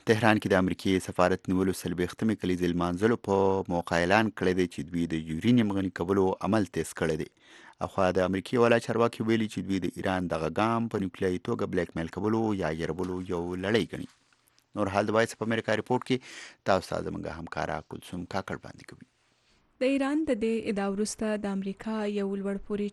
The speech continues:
Speaker 2: چارواکي ویلي چې دا د ایران لخوا د کال دوه زره پنځلسم د نیوکلیایي تړون څخه د امریکا وروستو وروسته د دړکو یوه لړۍ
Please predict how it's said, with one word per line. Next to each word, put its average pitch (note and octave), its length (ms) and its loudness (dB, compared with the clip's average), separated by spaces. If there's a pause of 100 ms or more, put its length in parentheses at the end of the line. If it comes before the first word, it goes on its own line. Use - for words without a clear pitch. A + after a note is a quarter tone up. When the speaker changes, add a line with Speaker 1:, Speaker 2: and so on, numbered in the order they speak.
Speaker 2:
چارواکي G3+ 560 -8
ویلي G#3+ 340 -2 (300)
چې D4 320 2
دا C#4+ 80 0 (140)
د A#3 120 0
ایران G#3+ 300 0
لخوا G#3+ 340 -4
د G#3 160 -4
کال G3+ 220 -6
دوه G#3 180 -4
زره G#3 180 -4 (140)
پنځلسم G#3 500 -4 (120)
د A3+ 100 -4
نیوکلیایي G#3 460 -4
تړون G#3+ 200 -4 (120)
څخه A3 180 -8
د G3+ 100 -4
امریکا G#3 460 -6
وروستو G3+ 480 -6
وروسته A3+ 420 -4 (360)
د C4+ 160 2
دړکو C4+ 440 0 (220)
یوه G3+ 320 -2 (100)
لړۍ G3+ 260 -2